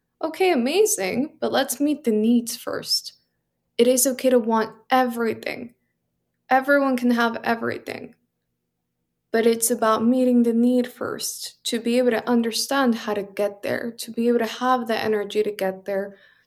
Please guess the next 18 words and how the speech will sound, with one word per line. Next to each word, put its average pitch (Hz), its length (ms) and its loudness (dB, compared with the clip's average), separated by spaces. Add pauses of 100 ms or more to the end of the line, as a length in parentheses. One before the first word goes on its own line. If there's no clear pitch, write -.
(100)
to 226 100 -4
be 226 240 2
able 240 160 4
to 233 120 0
understand 226 520 0
what 220 160 -2
to 214 140 -8
release, 214 680 0
what 202 160 -6
to 220 100 -6
work 311 380 0
on, 233 400 -8 (800)
how 220 240 2
to 262 200 2
embody 233 760 2
your 220 240 -6
own 302 240 -2
healing, - 640 -8